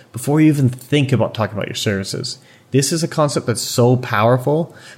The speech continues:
but James puts it together in a system that makes it really easy to understand.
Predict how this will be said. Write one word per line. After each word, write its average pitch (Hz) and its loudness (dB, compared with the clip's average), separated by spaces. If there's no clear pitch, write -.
but 123 2
James 127 2
puts - -4
it - -16
together 147 2
in 135 0
a 127 4
system 123 -2
that 110 0
makes 117 0
it 117 -2
really 120 4
easy 110 2
to 104 2
understand. - -6